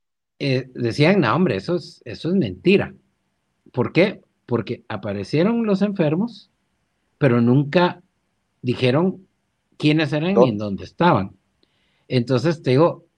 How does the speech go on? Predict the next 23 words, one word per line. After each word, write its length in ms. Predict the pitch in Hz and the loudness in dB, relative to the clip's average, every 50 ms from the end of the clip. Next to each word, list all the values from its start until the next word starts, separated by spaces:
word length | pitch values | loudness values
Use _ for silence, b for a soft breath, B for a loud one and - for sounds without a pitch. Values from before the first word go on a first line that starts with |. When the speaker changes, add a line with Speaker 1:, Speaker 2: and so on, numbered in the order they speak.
| _ _ _ | _ _ _
Speaker 1:
esas 320 | - 160 156 202 214 196 | -6 -4 -2 -2 -4 -6
cosas 460 | 196 - 196 196 190 226 233 202 - - _ _ _ | -4 -2 0 0 0 0 -4 -6 -8 -14 _ _ _
cuando, 560 | - 143 123 117 113 110 104 107 107 107 - - _ _ _ _ _ _ _ _ _ _ | -4 -2 -2 -2 -2 -4 -6 -6 -8 -10 -12 -18 _ _ _ _ _ _ _ _ _ _
como 180 | - 151 139 147 | -4 -2 -2 -2
estábamos 380 | 143 147 208 247 294 339 - | 0 0 0 2 2 2 2
en 100 | 285 208 | 2 0
la 100 | 165 139 | 0 -2
ciudad, 460 | - - 120 110 107 110 147 196 196 - | -2 -4 -4 -4 -2 0 0 -2 -2 -6
o 280 | - _ _ _ _ _ | -16 _ _ _ _ _
sea, 140 | - 202 135 | 0 0 0
vos 180 | 117 131 147 | 0 -4 -4
mirabas 360 | 180 208 202 175 151 156 196 240 | -4 -4 -4 -4 -4 -4 -6 -6
las 140 | 240 196 | -6 -6
noticias, 580 | 139 110 101 95 - 214 202 190 143 113 95 104 107 107 | -6 -8 -10 -10 -10 -10 -6 -6 -6 -8 -8 -12 -14 -4
vos, 420 | 117 139 170 208 196 - - _ _ _ _ _ _ - | 2 2 2 2 2 -4 -14 _ _ _ _ _ _ -10
o 60 | 123 | -4
sea, 260 | - 143 101 95 - | -2 0 0 0 -2
un, 340 | - 131 143 160 170 170 170 - | -4 -4 -2 -2 -2 -2 -4 -4
un 200 | 165 165 170 175 | -4 -2 -2 0
medio 220 | 175 175 175 180 185 | 0 0 0 0 0
de 60 | 180 | 0
comunicación 760 | 180 175 156 151 151 151 160 151 151 - 175 175 160 135 - | -2 -2 -4 -4 -4 -4 -6 -6 -2 0 0 0 0 -2 -4
serio 460 | - - - 170 160 135 110 92 92 | -8 -2 2 2 2 2 0 -4 -6